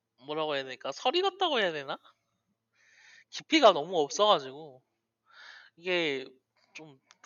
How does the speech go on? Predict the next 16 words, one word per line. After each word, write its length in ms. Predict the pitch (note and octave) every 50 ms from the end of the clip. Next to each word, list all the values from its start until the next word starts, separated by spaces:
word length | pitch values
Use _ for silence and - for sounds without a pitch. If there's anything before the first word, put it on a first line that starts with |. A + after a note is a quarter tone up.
| - - - - - - - - - - - _ _ _ _ _ _ _ _ _ _ _ _ - - - - - - - _ _ _ _ -
이게 240 | G#3 G3+ A3+ C4+ - - C#4 _ _ _ -
게임 400 | - F#4 A4 A#4 A#4+ A#4+ - -
자체, 640 | - F3 E3 - - - F4 F4 D#4+ C4+ A#3 G#3
그러니까 340 | F3 D#3 F3 E3 D3+ - G3 -
버그가 420 | - - F3+ G3+ A#3+ C#4+ E4 C#4
많다라는 760 | G#3 D#3 D3 D#3+ E3 - A#3 A3+ A3+ A3+ A3 G#3+ G#3 F3+ D3
이야기가 720 | C#3 D3 D#3+ F3+ F#3 F3 E3+ D#3+ D#3 D3+ C#3+ C3+ A#2 - -
있긴 460 | - B2+ - - _ _ - F#3+ F#3
한데 580 | G3 G#3+ G#3+ F#3+ D#3 D#3 E3 D#3+ C3+ A2+ A#2+ _ _ _ _ _ _ _ _ _ _ _ _ _ _
그게 280 | - - E3+ F3+ G#3+ G3+
문제긴 500 | D#3 C#3+ D3 D#3 A3 A3+ - A3 G#3 G#3+
한데 640 | A3+ A3 G#3+ G#3 F3+ E3 D#3 D3 C3 A#2+ - - _ _ _ _ _ - - - - - - - _ _
이게 240 | G3 G#3 G#3 G3 F3+ F#3 - -
그냥 520 | G3+ G#3+ A3+ A3+ G#3+ F#3+ E3+ D#3 C3+ - - -
개발 340 | - F#3+ F#3+ A3 A#3+ C4
시간이, 680 | B3 - B3 B3+ A#3+ A#3+ A3 G#3+ F#3+ E3 D3+ D3 D3